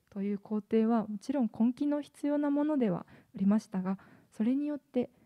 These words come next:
こう、文章の内容はもちろん、あと実際に交わされていた手紙のボリュームだったり、質感だったり、そういったものも合わせて知ることができまして、そこから当時の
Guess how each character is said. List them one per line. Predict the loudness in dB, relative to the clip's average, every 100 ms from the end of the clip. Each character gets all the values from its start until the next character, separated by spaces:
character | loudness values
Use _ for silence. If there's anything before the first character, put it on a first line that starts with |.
| _ _
こ | -8 -6
う、 |
文 | 0 2
章 | 2 0
の | -2 -2
内 | 0 2 4
容 | 4
は | 4
も | 2
ち | -2 -2
ろ | -2
ん、 |
あ | -4 -10 _ _ _
と | -14
実 | -10 -8 -2
際 | 2
に | 4 2 -2
交 | -4 -4
わ |
さ | -2
れ | -2 -2
て | 0
い | -2
た | -4
手 | -6 -2
紙 | 0 2 2
の | 0 -6 -8
ボ | -6
リ | -2
ュ |
ー | -2
ム | -2
だ | -6
っ |
た | -8 -12
り、 | -12 _ _ _
質 | _
感 | -2 0
だ | 2
っ | 0
た | -6
り、 | -10
そ | -6 -4
う |
い |
っ | 0
た | 2
も | 2
の | 2 2
も | 2 0
合 |
わ | 0
せ | 0 -2
て | -4
知 | -4
る | -6
こ | -4 -2
と | 0
が | 0
で | 0
き | 0
ま | 0 0
し | -2
て、 | -4 -4 -4 -20 _ _
そ | -10
こ | -8
か | -4 -2
ら | -2 -6 _ _ -20 -6
当 | -2
時 | -2 -2
の | -6 -8